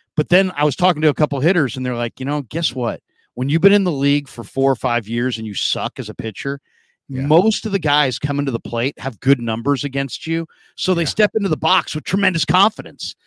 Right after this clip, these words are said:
Speaker 2: Yeah.
Speaker 1: And that's the same thing about defenses facing Sam Darnold. They step
Speaker 2: Yeah.
Speaker 1: into the game with tremendous confidence that they can, st-, you know, st-, uh, pick off passes and beat Sam
Speaker 2: Licking their
Speaker 1: Darnold.
Speaker 2: chops.
Speaker 1: Yeah, because they've done it.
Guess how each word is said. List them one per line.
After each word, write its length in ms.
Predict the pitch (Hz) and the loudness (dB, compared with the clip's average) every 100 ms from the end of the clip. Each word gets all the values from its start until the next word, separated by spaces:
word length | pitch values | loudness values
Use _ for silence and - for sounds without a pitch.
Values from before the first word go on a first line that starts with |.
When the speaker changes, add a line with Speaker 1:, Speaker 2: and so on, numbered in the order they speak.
| _ _ | _ _
Speaker 2:
Yeah. 140 | - 180 | -6 -2
Speaker 1:
And 80 | 175 | 0
that's 280 | 165 208 - | 0 0 -2
the 120 | 175 | -4
same 420 | - - 165 185 | -2 0 0 0
thing 260 | - 185 165 | -2 -2 0
about 240 | 131 123 101 | 0 -4 -4
defenses 760 | - 139 - 131 110 - 107 101 | -8 -8 -2 -4 -4 -10 -10 -12
facing 440 | - 123 113 113 | -6 -6 -6 -10
Sam 320 | 104 117 107 | -8 -6 -6
Darnold. 360 | 104 107 98 78 _ _ _ | -4 -4 -4 -10 _ _ _
They 80 | 151 | -4
step 340 | - 208 196 208 | -2 0 2 2
Speaker 2:
Yeah. 60 | |
Speaker 1:
into 220 | 196 - 185 | 0 0 -2
the 100 | 143 | -2
game 440 | 131 180 190 160 | 0 2 2 0
with 160 | 147 139 | 0 -2
tremendous 380 | - 156 165 - | -2 -4 -4 -2
confidence 480 | 160 165 165 156 | 0 0 -2 -6
that 100 | 156 | -4
they 140 | 151 160 | -2 0
can, 240 | 165 156 - _ _ | -2 -4 -6 _ _
st-, 320 | - - 180 160 | -18 -2 -2 0
you 120 | 160 | 0
know, 80 | 147 | 0
st-, 200 | - 151 | -2 -4
uh, 80 | 139 | -2
pick 220 | - 175 | 0 2
off 180 | 165 - | 2 2
passes 500 | 156 156 165 208 170 | 0 0 0 -2 0
and 100 | 160 | 0
beat 120 | 156 170 | 0 2
Sam 40 | |
Speaker 2:
Licking 380 | 247 - 262 254 | 2 4 6 6
their 180 | 226 202 | 6 2
Speaker 1:
Darnold. 60 | 180 | 0
Speaker 2:
chops. 800 | - 233 208 - - - - - | 0 2 2 -2 -10 -12 -14 -14
Speaker 1:
Yeah, 180 | 240 277 | -10 -8
because 260 | 180 180 | -6 -2
they've 160 | 196 196 | -2 0
done 180 | 220 285 | 0 0
it. 160 | 285 | -2